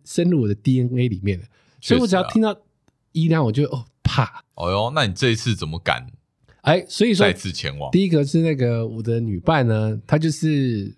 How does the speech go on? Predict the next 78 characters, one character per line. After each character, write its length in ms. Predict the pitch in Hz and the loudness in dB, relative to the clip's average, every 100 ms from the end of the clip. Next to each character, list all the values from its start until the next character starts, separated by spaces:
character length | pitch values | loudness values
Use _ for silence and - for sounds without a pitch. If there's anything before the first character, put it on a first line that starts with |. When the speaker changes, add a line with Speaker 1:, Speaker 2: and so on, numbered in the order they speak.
| _ | _
Speaker 1:
非 220 | - 180 | 2 2
常 180 | 127 107 | 2 0
的 140 | 107 | -2
想 160 | 104 87 | -4 -2
要， 300 | 107 104 98 | 0 0 -4
她 140 | - 196 | 0 4
也 80 | |
很 140 | 113 120 | 4 2
喜 100 | 110 | 0
欢 100 | 90 _ - | -2 _ -8
宜 120 | 95 | -4
兰。 180 | 92 - _ | -6 -8 _
Speaker 2:
对。 300 | - 76 71 71 - | -6 -4 -4 -8 -2
Speaker 1:
她 140 | 180 | -2
觉 120 | 175 | 2
得 120 | 135 131 | 0 2
为 160 | 165 | 2
什 100 | 143 | 2
么 100 | 110 | 0
我 140 | 92 113 | 2 0
一 80 | |
直， 260 | 131 104 98 - _ _ _ - | 0 -4 -10 -12 _ _ _ -2
一 80 | |
直， 160 | 151 135 | -2 0
一 80 | 170 | -2
直 60 | |
排 260 | 127 - 101 | -2 -4 -6
斥 260 | 107 - 123 | -4 -4 0
这 140 | 123 | 0
个 220 | 101 92 | 0 -4
地 180 | - 131 | -6 -2
方。 40 | |
Speaker 2:
哦， 320 | 117 127 123 143 | 2 4 4 2
OK。 380 | 131 113 110 - | 0 2 0 0
Speaker 1:
对， 160 | 110 95 | 0 2
那 120 | 147 | 2
OK 240 | 185 202 196 | 2 2 2
的 80 | |
话， 160 | 202 196 | 2 2
我 80 | 135 | 2
就 140 | 160 | 0
说 240 | 156 160 151 _ _ | 0 -2 -4 _ _
全 200 | - 190 | 2 4
台 160 | 190 175 | 6 4
湾 120 | 190 | 4
基 120 | 202 | 4
本 100 | 139 | 4
上 260 | 123 156 123 | 4 2 2
我 100 | - | -6
跟 160 | 110 156 | -2 -2
她 160 | - 143 | 2 2
都 80 | 143 | 2
去 180 | - | 4
得 60 | 117 | 2
差 180 | - 113 | 2 0
不 100 | 107 | 4
多。 100 | 104 | 4
Speaker 2:
哦， 60 | |
真 140 | 101 - | 4 4
的 40 | |
假 160 | 196 131 | 4 4
的？ 240 | 113 95 | 4 4
Speaker 1:
反 140 | 82 156 | 4 4
而 100 | 190 | 2
宜 160 | 170 220 | 2 4
兰 180 | 170 160 | 4 4
没 140 | 143 | 2
有 160 | 135 98 | 2 0
去 240 | - 127 | 0 0
过。 220 | 123 101 | 2 2
Speaker 2:
我 60 | 120 | 2
看， 300 | 190 175 92 | 2 2 -2
Speaker 1:
那， 100 | - - | -6 -2
对。 100 | 127 | 2
Speaker 2:
你 40 | 120 | 4
国 160 | 165 | 4
旅 80 | 196 | 4
王。 340 | 113 87 80 | 4 4 0